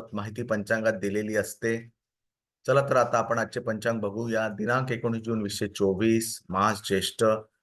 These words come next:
दिन बुधवार, पक्ष शुक्ल, शक संवत एकोणीसशे शेहेचाळ कृती नाम,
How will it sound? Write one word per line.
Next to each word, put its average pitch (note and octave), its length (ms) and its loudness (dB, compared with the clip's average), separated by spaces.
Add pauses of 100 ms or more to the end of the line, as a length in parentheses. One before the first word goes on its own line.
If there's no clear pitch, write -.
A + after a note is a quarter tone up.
(180)
दिन A2+ 280 2
बुधवार, G2 500 4 (200)
पक्ष - 260 0
शुक्ल, G#2 440 0 (480)
शक B2+ 240 2
संवत A#2 480 2
एकोणीसशे A2 400 -8
शेहेचाळ A2 380 0
कृती F#2+ 380 -4
नाम, G#2 300 2